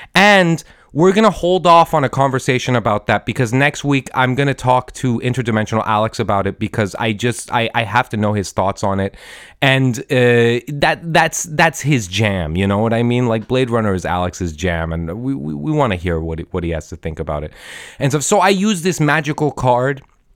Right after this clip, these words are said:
and here's the thing with the way the card works, because, okay, usually when I'm, uh, you know, buying a ticket, I'm usually buying it with Fandango. I'm using Fandango, and, and, uh, I, I, I don't care about the one dollar whatever, buck fifty or two dollars convenience fee.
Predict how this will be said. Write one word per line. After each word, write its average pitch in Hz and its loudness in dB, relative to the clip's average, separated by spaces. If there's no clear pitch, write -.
and 175 6
here's 170 2
the 160 0
thing 160 0
with 131 0
the 127 2
way 117 2
the 113 -4
card 113 0
works, 113 0
because, 131 -2
okay, 165 0
usually 151 0
when 139 2
I'm, 147 2
uh, 113 4
you 127 2
know, 123 4
buying 127 2
a 113 0
ticket, 147 -2
I'm 139 2
usually 180 0
buying 143 2
it 139 0
with 127 -2
Fandango. 107 0
I'm 120 2
using 123 2
Fandango, 113 0
and, 95 0
and, 98 -2
uh, 104 -6
I, 98 -2
I, 101 -4
I - -2
don't 117 -2
care 101 0
about 95 -2
the 98 -2
one 92 -2
dollar 92 0
whatever, 90 -2
buck 87 -4
fifty 90 -4
or 82 -2
two 95 -6
dollars 85 -2
convenience 92 -2
fee. 87 -4